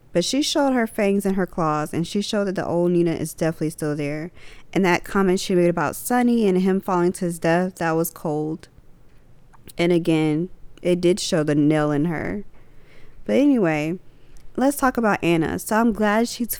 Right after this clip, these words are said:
finally seeing the light about, um, Peter. I can't express how happy that I am. But the thing is, to me, she's so quick to figure things out. She was so quick to figure out things with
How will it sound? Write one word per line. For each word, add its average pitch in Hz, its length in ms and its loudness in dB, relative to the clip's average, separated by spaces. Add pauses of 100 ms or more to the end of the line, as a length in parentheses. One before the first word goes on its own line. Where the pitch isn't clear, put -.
finally 208 500 4
seeing 202 420 0
the 196 120 0
light 180 500 -2
about, 180 540 -2 (380)
um, 156 600 -4 (140)
Peter. 226 600 0 (140)
I 208 140 2
can't 208 240 2
express 185 460 -2
how 185 160 -2
happy 196 340 -2
that 214 180 0
I 226 100 -2
am. 262 280 2 (440)
But 240 100 0
the 240 80 4
thing 285 260 2
is, 247 180 2
to - 140 -4
me, 220 380 4 (400)
she's 294 280 2
so 269 240 2
quick 262 240 0
to 240 100 -2
figure 226 300 0
things 208 300 0
out. 190 220 0
She - 160 -4
was 220 120 0
so 240 260 0
quick 226 260 -2
to 214 100 -8
figure 202 240 -2
out 196 160 -4
things 190 220 0
with 180 100 -4